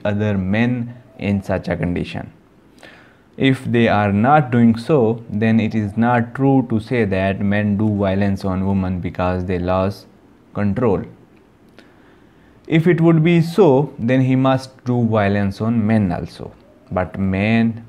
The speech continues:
always do violence on women only in such a condition, which shows that there are some other factors behind such behaviors towards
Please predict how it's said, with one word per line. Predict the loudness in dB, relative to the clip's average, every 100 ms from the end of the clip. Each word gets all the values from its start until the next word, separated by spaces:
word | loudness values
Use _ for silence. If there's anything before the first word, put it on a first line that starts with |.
| -4
always | 0 2 2 0 2 0
do | 2 0
violence | 2 0 0 -2 -2
on | -4 -4 -2
women | 0 2 2 0 -4 -16 -20 -20 _ -4
only | 0 2 2 0 0
in | -2 -4
such | -4 -4 -4
a |
condition, | -4 -2 -2 -4 -2 -2
which | -2 -4
shows | -8 -4 0 0 0
that | -2 0 -2 -4 -4 -2
there | -2 0
are | 0 0 -2 -4 -8
some | -12 -4 -2 -2 -2
other | 0 2 0
factors | 0 -4 -4 -4 -4 -4 -8
behind | -8 -6 -6 -6
such | -6 -6 -6
behaviors | -6 -4 -6 -4 -4 -2 -2 -4
towards | -6 -2 -2 -2 -4